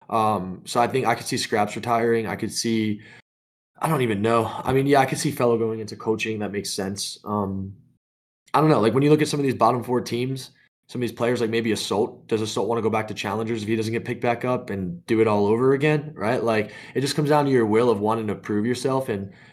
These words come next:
and again, it just tells me that as a guy that's waiting for my turn to get my spot in the league, I need to be very careful and be very patient, because my biggest fear would be to be like someone that's, like, in Assault situation right now,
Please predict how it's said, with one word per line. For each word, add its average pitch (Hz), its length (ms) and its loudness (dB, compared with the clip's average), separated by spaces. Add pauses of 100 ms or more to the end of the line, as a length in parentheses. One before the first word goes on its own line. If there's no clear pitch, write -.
(160)
and 113 120 -2
again, 131 220 4
it 123 80 -2
just - 220 -2
tells 143 280 2
me 131 260 0
that 110 500 -2 (100)
as 120 140 0
a - 20 -6
guy 131 240 2
that's - 180 -2
waiting 120 220 0
for 113 100 -6
my 110 160 0
turn 117 340 -4
to 113 60 -4
get 95 220 -2
my 101 160 -2
spot 117 320 2
in 123 60 -4
the 127 80 -2
league, 131 360 2 (380)
I 123 140 0
need 143 100 0
to 139 80 2
be 135 140 2
very 135 260 4
careful 131 640 -2
and 104 180 -6
be 107 120 -2
very 113 180 4
patient, 110 480 -6
because 101 520 -2 (340)
my 120 80 2
biggest 135 280 2
fear 143 200 6
would 117 180 4
be 120 480 2 (960)
to - 80 -8
be 135 140 4
like 135 160 4
someone 135 220 0
that's, - 180 -2
like, - 260 -6
in 120 80 -4
Assault 139 300 0
situation 104 500 -4
right 98 160 -4
now, 95 280 -6